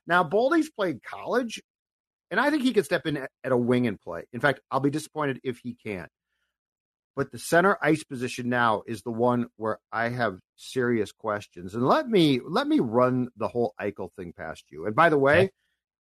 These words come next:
Speaker 1: um, if he's traded, if and when, I do not know if he's gonna have the neck surgery. If he does, I don't know how long he's going to be out for. So there are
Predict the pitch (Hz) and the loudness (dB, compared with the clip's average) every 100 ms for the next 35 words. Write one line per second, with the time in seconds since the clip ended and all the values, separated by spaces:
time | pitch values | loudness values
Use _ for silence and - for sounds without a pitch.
0 | _ 123 123 120 - 139 135 127 - - | _ 0 0 0 -2 -6 -4 -8 -8 2
1 | 175 175 170 160 143 123 120 151 175 240 | 4 4 2 -2 -2 0 4 4 4 2
2 | 214 _ _ _ _ 120 117 127 135 131 | -2 _ _ _ _ -6 -2 2 0 2
3 | 127 120 120 117 _ - 120 123 - 120 | 2 2 0 -8 _ -12 -8 -8 -6 -6
4 | 107 117 110 98 - _ 98 110 170 - | -2 0 0 -2 -16 _ -4 0 0 0
5 | 180 170 180 180 180 - _ 113 - 101 | -4 -2 -2 0 0 -4 _ -10 -10 -12
6 | 98 151 180 156 120 120 123 120 110 - | 0 4 4 2 -2 -2 0 0 -2 -4
7 | _ - - 110 120 117 120 - 113 98 | _ -20 -6 -2 -2 -2 -4 -8 -10 -4
8 | 104 123 143 170 175 - _ _ 151 165 | 0 0 -2 -2 -2 -4 _ _ 0 4
9 | 226 190 147 | 6 8 6